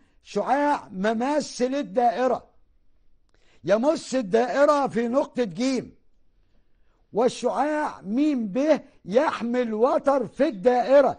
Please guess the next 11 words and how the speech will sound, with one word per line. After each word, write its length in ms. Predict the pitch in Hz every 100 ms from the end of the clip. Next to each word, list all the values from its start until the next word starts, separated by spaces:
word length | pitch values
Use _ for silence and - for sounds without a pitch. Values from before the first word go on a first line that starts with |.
| _
يقول 200 | 185 262
لي: 160 | 254 254
"أيوه، 380 | 302 277 208 147 _ -
أ 260 | 269 302 262
ب 360 | 175 311 240 165
وتر 380 | 277 302 240 165
في 100 | 196
الدايرة". 440 | 160 226 208 117 _ _ _ _ _ _ _ _ _
يبقى 240 | - 196 208
عندي 220 | 311 262
شعاعين، 720 | - 233 196 247 262 254 156